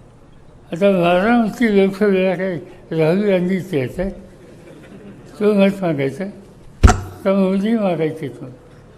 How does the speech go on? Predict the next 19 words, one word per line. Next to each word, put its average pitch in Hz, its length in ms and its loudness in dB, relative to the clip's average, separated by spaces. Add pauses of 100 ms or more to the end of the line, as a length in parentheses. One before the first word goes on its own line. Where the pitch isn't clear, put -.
(380)
हा, 190 80 0
काही 196 300 2
लोक 214 220 2
सांगतात 214 360 0
मोदींना 196 800 4
प्रधानमंत्री 185 880 -2 (580)
करण्याच्यासाठी 180 1000 -2
द्या. 117 180 -10 (1900)
आता 180 200 -2
हे 196 260 2
एक 226 140 -6
नवीन 220 440 6
निघालं, 135 380 -2 (1400)
महाराष्ट्राचं 226 840 0
सांगत 226 520 -2
नाहीत, - 960 -14
महाराष्ट्रासाठी 202 1120 2
सत्ता 202 460 -2
पाहिजे 143 520 -2